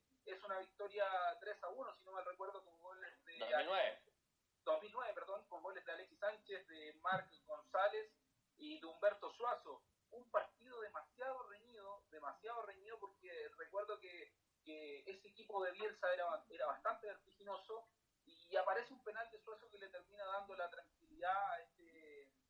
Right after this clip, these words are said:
Speaker 1: a este Chile-Perú, pero, pero hay que decirlo, creo que eso del setenta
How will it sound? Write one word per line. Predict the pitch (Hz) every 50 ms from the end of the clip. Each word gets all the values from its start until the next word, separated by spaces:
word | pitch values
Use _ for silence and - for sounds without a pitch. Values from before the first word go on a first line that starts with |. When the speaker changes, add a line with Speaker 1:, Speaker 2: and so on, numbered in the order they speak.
| _ _ _ -
Speaker 1:
a | - - -
este | - - - 277 -
Chile-Perú, | - - - 175 165 - 160 160 160 147 139
pero, | 143 139 139 139 139 139 135 131 123 - - _ _ _ -
pero | 147 151
hay | 123 - -
que | - -
decirlo, | - - - - 151 135 135
creo | - 175 185
que | 170 175
eso | 175 - - 180 175 160 151 - - - _ _ _ - - _ _ _ - -
del | 147 156 151 -
setenta | - 156 - 190 208 - - - 233 220 -